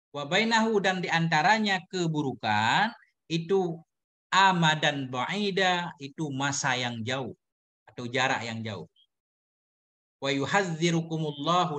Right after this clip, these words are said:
nafsah, mengingatkan oleh Allah akan kamu, mengingatkan akan kamu oleh Allah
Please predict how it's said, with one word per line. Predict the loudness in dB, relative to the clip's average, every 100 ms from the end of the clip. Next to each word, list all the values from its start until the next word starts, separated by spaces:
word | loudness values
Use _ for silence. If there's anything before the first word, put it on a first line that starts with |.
| -4
nafsah, | -4 -6 -10 -10 _ _ _ -8
mengingatkan | -4 0 0 0 0 0
oleh | -2 -2
Allah | -2 -2 -2 -4 -6 _ _ _ -10
akan | -6 -4 -4
kamu, | -2 -2 -4
mengingatkan | -4 -4 -2 -2 -2 -2 0
akan | 0 -2 -2
kamu | -2 -2 0
oleh | 0 0
Allah | 0 0